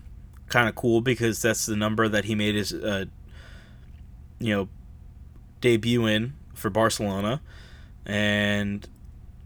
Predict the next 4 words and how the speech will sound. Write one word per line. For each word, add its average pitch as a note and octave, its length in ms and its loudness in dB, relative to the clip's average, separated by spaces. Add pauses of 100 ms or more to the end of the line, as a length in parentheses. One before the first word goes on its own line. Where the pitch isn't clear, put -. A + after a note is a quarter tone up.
(1400)
he, A2 360 2
um, G2 500 2 (680)
you A#2 140 -4
know, G2+ 180 0